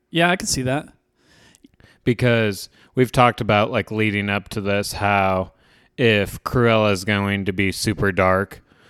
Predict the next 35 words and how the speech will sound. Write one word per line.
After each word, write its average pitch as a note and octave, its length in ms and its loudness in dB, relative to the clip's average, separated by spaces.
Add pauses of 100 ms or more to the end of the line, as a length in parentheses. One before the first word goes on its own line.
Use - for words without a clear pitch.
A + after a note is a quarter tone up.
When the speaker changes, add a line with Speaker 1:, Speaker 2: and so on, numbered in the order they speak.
(140)
Speaker 2:
we A2 120 -2
can't A2 280 -2
wait G2+ 200 -4
to G2+ 80 -4
see G#2 240 -2
what F#2+ 200 -2
they're G2+ 120 -4
gonna F#2+ 200 -2
do F#2+ 200 -2
with, F#2 200 -6
like, F#2+ 240 -6
Little G#2+ 280 0
Mermaid F#2+ 760 -2 (400)
or G#2 380 2 (260)
a C3+ 80 -2
Peter A2 340 2
Pan F#2+ 560 0 (460)
remake. G2+ 680 -2 (360)
Because, G2 580 0 (300)
I A#2+ 80 -4
mean, G2+ 200 -2
you G2 100 0
have F#2+ 160 0
Ursula, G#2 640 -2
Captain G2 460 -4
Hook. F#2 400 -4 (200)
They A#2 120 4
both G#2 340 0
can G2 160 -4
be F#2+ 400 -4
really G#2+ 380 2
evil. A2 580 -2 (480)
But, A#2 320 2
I B2+ 140 -2
mean, G2+ 300 2